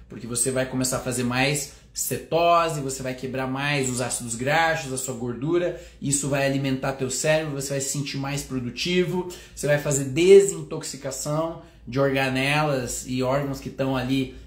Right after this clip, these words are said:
emperrados, né, mitocôndrias que estão paradas, que não produzem energia. Então isso é muito interessante como uma estratégia auxiliar na sequência, tá?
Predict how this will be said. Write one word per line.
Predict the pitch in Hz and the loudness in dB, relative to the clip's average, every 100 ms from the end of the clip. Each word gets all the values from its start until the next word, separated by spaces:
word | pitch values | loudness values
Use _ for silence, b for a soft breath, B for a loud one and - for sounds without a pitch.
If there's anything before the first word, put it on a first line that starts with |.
| - | -10
emperrados, | 120 - 131 - 131 156 175 139 | -6 -2 0 2 4 4 2 -2
né, | 135 | -4
mitocôndrias | 143 139 143 131 139 147 165 135 | -4 -4 -4 -4 -2 -2 0 -4
que | - | -6
estão | 131 - 123 | -6 -4 -4
paradas, | 131 123 131 135 127 | -2 -2 -2 -2 -4
que | 127 | -2
não | 127 | -4
produzem | 131 127 123 131 | -2 -4 -2 -2
energia. | 143 160 135 170 175 B B B - | -2 -4 -2 -2 -4 B B B -4
Então | 156 175 | 0 2
isso | 190 - | 0 0
é | 190 | 0
muito | 165 151 160 165 | 0 -2 -2 -4
interessante | 156 160 165 - 139 131 | -8 -6 -4 -2 -2 -4
como | - 139 | -4 -4
uma | 139 135 | -2 -4
estratégia | 139 131 131 127 127 139 | -4 -4 -2 -2 -4 -4
auxiliar | - 147 147 139 127 127 131 | -2 -2 -2 -2 -2 0 0
na | 135 139 147 156 | 0 0 0 0
sequência, | - 185 - 151 131 113 - - | -2 -4 -2 2 2 0 -6 -8
tá? | - 156 196 | -2 -2 -4